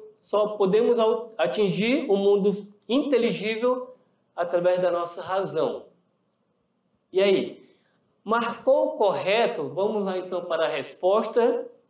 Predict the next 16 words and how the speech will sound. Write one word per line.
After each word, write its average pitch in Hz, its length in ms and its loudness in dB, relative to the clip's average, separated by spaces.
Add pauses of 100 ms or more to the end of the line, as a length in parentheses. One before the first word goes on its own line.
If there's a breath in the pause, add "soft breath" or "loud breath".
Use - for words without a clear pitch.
(260)
Olha 185 200 2
só, - 420 0 (240 loud breath)
marcou 208 440 2
correto 233 600 2
quem 226 220 0
optou 214 580 0
pela 208 480 0
alternativa 190 1200 0 (1200)
A, 180 480 -2 (920 soft breath)
afirmando, 214 1120 0 (1080)
desculpa, 208 480 -2
alternativa 196 640 0
B, 160 580 -6 (140)
B, 135 680 -2 (1000 soft breath)
afirmando 202 640 0
que 185 320 -8